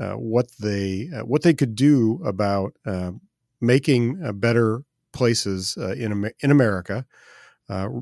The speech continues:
making more walkable, uh, places, because they realized that there was, uh, a development pap-, pattern happening in most of our country that they just, uh, they didn't like, uh, they didn't enjoy it, uh, and <clears throat> they wanted to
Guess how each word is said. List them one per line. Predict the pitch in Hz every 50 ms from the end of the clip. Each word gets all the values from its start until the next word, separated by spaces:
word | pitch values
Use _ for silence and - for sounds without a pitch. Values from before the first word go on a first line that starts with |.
| -
making | - 135 131 123 - 120 110
more | 110 107 107 104
walkable, | 98 98 107 107 110 - - 117 98 101 104 98 98 104 120 _ _ -
uh, | 101 95 95
places, | 92 - - 104 95 90 - - 95 90 92 95 - - - _ _ _ _ _ _ _ _ _
because | _ 127 - - 127 117 113
they | 120 123 127 139 143 147
realized | 135 120 127 127 123 117 113 107 104 101 101 101 101 98 - -
that | 104 95 92 -
there | - 104 95
was, | 95 95 95 95 - - -
uh, | 123 113 - -
a | -
development | 101 104 107 123 127 117 110 101 -
pap-, | - 98 92 - - - - _ _ _
pattern | _ - 107 107 104 101 95
happening | 92 101 98 95 - 101 101 95
in | 95
most | 92 95 95 98 - -
of | 98
our | 90 87
country | - - 98 - - 113
that | 101 98 95 -
they | - 95
just, | 87 - 92 - - _ _ - 202
uh, | 117 87
they | 87 87 95
didn't | 92 98 92 82 82
like, | 80 95 117 151 180 - - - _ _ _ - - - - _ _ _ _ -
uh, | 101 95 95
they | 92 101 104
didn't | 107 113 101 95
enjoy | 92 87 98 120 135 143 147
it, | 151 - - _ _ _ _ _ _ _ _
uh, | - 110 104 101 104 - -
and | - 123 110 107 104 101 95 92 92 90 90 _ _ _
<clears throat> | - - - 156 156 147 131
they | 131 123
wanted | 113 104 107 107 107 107 104 101 98 107
to | - - 107 95 92 92 90 87 87 90 107